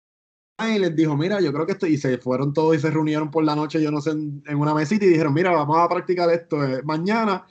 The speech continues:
Y ese fue el primer juego que ellos literalmente destroy Real Madrid con el falso nueve ese.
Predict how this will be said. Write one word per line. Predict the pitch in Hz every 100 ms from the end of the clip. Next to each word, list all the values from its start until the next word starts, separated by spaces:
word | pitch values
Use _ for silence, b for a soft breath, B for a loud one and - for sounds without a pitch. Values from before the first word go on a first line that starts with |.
| b b
Y | 143 143 143 131 123
ese | 120 143
fue | 190
el |
primer | 190 165 135
juego | 139 190 208
que | 170
ellos | 160
literalmente | 180 185 170 151 185 220 208 202 - _ _ _
destroy | 127 120 135 - - 135 151 160
Real | 160 151
Madrid | 151 143 143 143
con | 131
el | 131
falso | 131 127 131 131
nueve | 127 127 120 107
ese. | 107 101